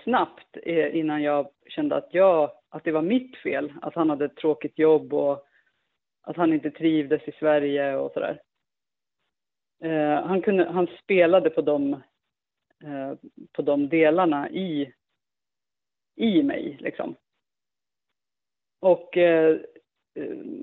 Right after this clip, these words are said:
som sagt, jag hade ju nu lärt mig några islamska tänkare och, och försökte prata lite om det så här. Och, och min väninna, hon såg så nöjd ut att jag, att jag hade intresserat mig för, för deras religion.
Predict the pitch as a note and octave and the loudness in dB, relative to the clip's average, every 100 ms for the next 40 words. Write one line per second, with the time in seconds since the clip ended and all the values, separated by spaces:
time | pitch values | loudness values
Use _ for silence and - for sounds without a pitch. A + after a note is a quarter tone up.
0 | - - F3 D#3+ E3+ F3+ G3 F3+ E3+ D#3+ | -8 -2 0 0 4 6 6 4 2 2
1 | D#3 F#3+ G#3+ G3+ D#3+ D3+ D3+ D3 D3 D3 | 2 2 0 -2 -4 -2 -2 -2 -2 -4
2 | C#3 _ _ _ _ _ _ _ _ - | -6 _ _ _ _ _ _ _ _ -18
3 | D3+ D#3 D3 D3 - - E3 D#3 D3 D#3 | -8 -4 -4 -4 -8 -2 0 0 0 -2
4 | D3 D3 C#3+ C#3 - - D3 - D#3 D3+ | 0 0 0 -6 -12 -16 -14 -12 -12 -14
5 | - F3+ D#3+ D#3 C#4 A3 - C#3+ C#3+ - | -2 2 2 2 2 2 -2 -6 -8 -8
6 | - - - _ _ _ _ _ _ _ | -8 -8 -10 _ _ _ _ _ _ _
7 | _ _ _ E3 E3 D#3 D#3+ E3 E3 E3+ | _ _ _ 0 2 2 2 2 2 2
8 | F3+ F#3+ A3+ A3 F3+ F3 D#3+ G3+ G3 D3+ | 0 -2 -4 -2 -4 -2 -2 0 0 0
9 | D3 D3 - D3 C#3+ C3 _ _ - - | -2 -4 0 0 0 -4 _ _ -20 -4
10 | E3 D#3 D3 D3 D3 D3+ B3 F#3+ D3 - | -2 0 -2 -4 -6 -6 2 2 2 -4
11 | C#3+ C#3 D3 C#3 _ - D3 C#3+ C#3+ D3 | -10 -8 -8 -8 _ -8 -4 -2 -2 -2
12 | D#3 G3 D#3+ D3 E3 | 0 2 2 0 -4